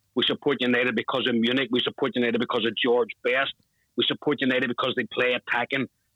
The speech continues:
four four two football. I mean, my, my era, greatest era for me was, was the Docks Red Army, was Stuart Pearson, was Gordon Hill, Stevie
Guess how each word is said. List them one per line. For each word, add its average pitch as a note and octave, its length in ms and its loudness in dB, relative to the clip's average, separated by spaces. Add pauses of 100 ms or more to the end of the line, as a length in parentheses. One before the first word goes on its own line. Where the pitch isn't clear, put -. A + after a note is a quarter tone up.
(100)
four C3+ 300 2
four C3 180 2 (100)
two B2 120 2 (100)
football. C3 460 0 (260)
I A#2 40 -2
mean, C3 160 0 (280)
my, D3 300 2
my C#3 240 0
era, C3 300 0 (280)
greatest C#3+ 340 0
era C3 260 2 (180)
for C3 100 -2
me B2 200 2
was, A#2+ 180 -2 (140)
was A#2+ 140 -4
the B2+ 140 -4
Docks B2 340 -2
Red B2 200 2
Army, B2 300 0
was C3 160 -2 (420)
Stuart C3+ 400 -2
Pearson, C3 440 0
was B2 160 0 (480)
Gordon C#3 380 0
Hill, B2+ 260 -2 (140)
Stevie C3+ 320 -2